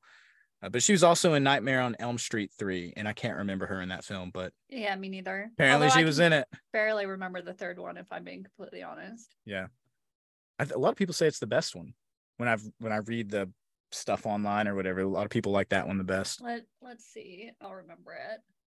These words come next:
Speaker 2: Dream Warriors. Oh, this one, this
Speaker 1: Yeah.
Speaker 2: one messed me up. It's the one,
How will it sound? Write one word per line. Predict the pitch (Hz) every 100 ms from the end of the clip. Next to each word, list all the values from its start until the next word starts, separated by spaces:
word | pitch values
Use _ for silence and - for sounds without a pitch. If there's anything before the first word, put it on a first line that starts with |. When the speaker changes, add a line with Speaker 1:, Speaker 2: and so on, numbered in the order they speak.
| _ _ _ _ _ _
Speaker 2:
Dream | - 226 226
Warriors. | 269 294 320 320 330 320
Oh, | 285 302 277
this | 233 277 -
one, | 403 392 269 _ _ _ _ _
this | - 254 -
Speaker 1:
Yeah. | 190
Speaker 2:
one | 185
messed | 247 262 - -
me | 240
up. | 233 208
It's | 220 -
the | 247
one, | 240